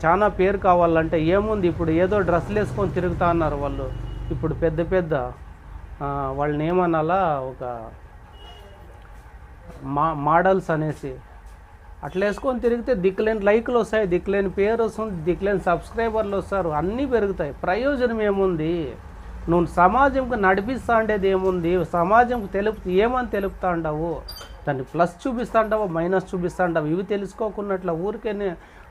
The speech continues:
నా ఇంతమంది చూడాలా, ఇంతమంది అంటే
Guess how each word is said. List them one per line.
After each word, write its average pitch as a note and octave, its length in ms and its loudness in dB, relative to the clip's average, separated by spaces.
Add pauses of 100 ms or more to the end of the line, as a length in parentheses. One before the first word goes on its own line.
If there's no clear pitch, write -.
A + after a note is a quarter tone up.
నా D#3 420 0
ఇంతమంది G#3 560 0
చూడాలా, G3+ 460 0
ఇంతమంది F#3+ 680 0
అంటే F3+ 360 -4